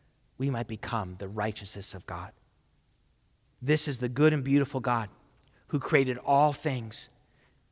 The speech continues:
He chose to take your place, to take my place,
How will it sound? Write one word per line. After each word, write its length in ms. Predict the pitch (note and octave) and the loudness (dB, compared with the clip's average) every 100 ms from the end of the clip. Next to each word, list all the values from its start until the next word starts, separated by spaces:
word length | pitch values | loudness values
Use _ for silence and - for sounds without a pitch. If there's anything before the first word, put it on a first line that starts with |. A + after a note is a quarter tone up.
| _ _ _ _ _ _ _ _ | _ _ _ _ _ _ _ _
He 120 | D#3 | -4
chose 320 | C#3 E3 F3 | -2 4 4
to 100 | E3 | 4
take 420 | C#3+ - F3+ F3+ - | -4 2 2 2 2
your 200 | E3 D#3+ | 2 2
place, 580 | - C#3+ B2+ - - - _ _ | 2 2 2 -4 -10 -14 _ _
to 120 | - | -6
take 380 | - - G3 - | -2 8 8 8
my 240 | D#3+ D#3 E3 | 6 6 4
place, 520 | - C#3+ A#2 - | 2 2 2 -4